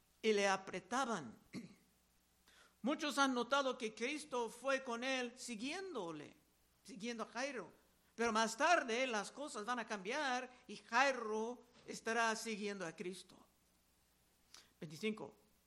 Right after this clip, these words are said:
Pero una mujer que desde hacía doce años padecía de flujo de sangre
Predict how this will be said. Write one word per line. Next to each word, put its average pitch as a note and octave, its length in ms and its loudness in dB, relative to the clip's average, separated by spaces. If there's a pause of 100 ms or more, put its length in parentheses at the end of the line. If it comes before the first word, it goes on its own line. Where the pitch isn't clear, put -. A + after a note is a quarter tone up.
(680)
Pero D#4 220 4
una A#4 160 10
mujer D4+ 760 6
que C4+ 100 -2
desde C4 540 0
hacía A#3+ 480 2
doce B3+ 520 2
años B3+ 760 0 (420)
padecía A#3+ 720 6
de A#3+ 100 4
flujo C4 440 2
de G#3 100 2
sangre C4 720 0